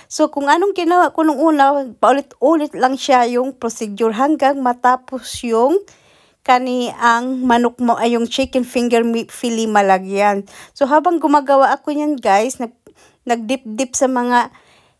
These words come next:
kaniang chicken fillet, sa mga ing-, sa coating, syempre, nag-ready na ako ng kawali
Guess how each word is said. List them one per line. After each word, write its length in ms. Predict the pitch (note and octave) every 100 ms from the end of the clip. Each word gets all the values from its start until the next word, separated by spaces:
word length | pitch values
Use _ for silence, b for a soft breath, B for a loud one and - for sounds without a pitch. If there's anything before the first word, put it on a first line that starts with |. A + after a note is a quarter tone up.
| b b b -
kaniang 480 | A#3+ B3 B3+ A3+ B3
chicken 400 | - B3+ C4 B3
fillet, 400 | - C#4 B3+ A#3
sa 160 | A#3+
mga 240 | A#3 A3+ A3
ing-, 240 | A#3+ B3
sa 480 | - A3+ A3 A3 G#3 B B B B _ -
coating, 560 | D#4 D#4+ A3+ A3+ B3 B B B
syempre, 400 | - E4+ D#4+ C#4+
nag-ready 480 | B3 A#3 A#3+ D4+ C#4+
na 240 | C4+ A#3 A#3
ako 160 | A#3+
ng 140 | A3+ A3+
kawali 720 | A3+ G#3+ A3 C4 D#4 B3